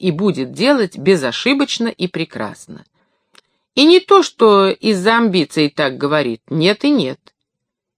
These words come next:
И даже не бахвальство это. Поймите, он искренне так думает. Правда, правда. Но разве много таких людей? Дураков, мерзавцев, преступников сколько угодно,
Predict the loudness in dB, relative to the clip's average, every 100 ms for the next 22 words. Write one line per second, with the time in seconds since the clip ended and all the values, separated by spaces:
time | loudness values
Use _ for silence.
0 | _ 0 2 2 2 2 2 0 -2 0
1 | -2 -2 -6 -6 -6 -10 -20 -20 _ _
2 | _ 0 2 2 0 -4 -4 0 2 0
3 | -2 -8 -8 -6 -4 -6 -6 -10 -12 -16
4 | -6 0 0 0 -6 -8 0 0 -2 -12
5 | -20 _ -20 -10 0 2 2 0 0 0
6 | 0 0 0 -2 -4 -6 -8 -8 -6 -6
7 | -8 -10 -14 _ _ _ -8 -2 0 0
8 | 2 0 0 -4 -2 0 -2 -4 -14 -4
9 | -4 -2 -4 -2 -2 -4 -8 -2 -2 0
10 | -2 -2 0 0 0 -10